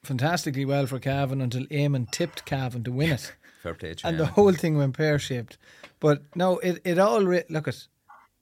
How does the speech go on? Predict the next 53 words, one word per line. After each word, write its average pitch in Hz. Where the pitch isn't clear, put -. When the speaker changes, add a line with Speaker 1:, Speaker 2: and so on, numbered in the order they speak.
Speaker 1:
we, 151
we 147
spoke 190
about 170
the -
games, 143
some 196
of 185
the 156
best 156
games 143
of 127
the 131
weekends, 135
including 131
games, 120
like, -
were 151
Tailteann 143
Cup 165
games, 127
'cause 135
it -
was 123
kinda 143
like 131
the -
league 143
Speaker 2:
Mm. -
Speaker 1:
games. 180
Everyone 156
was 143
on 139
an 135
even 131
keel. 151
So 135
if 147
we 180
could 151
get 156
the 139
likes 143
of 123
Down 135
and 131
these 135
teams 135
to 131
buy 135
into 139
it 123
again, 135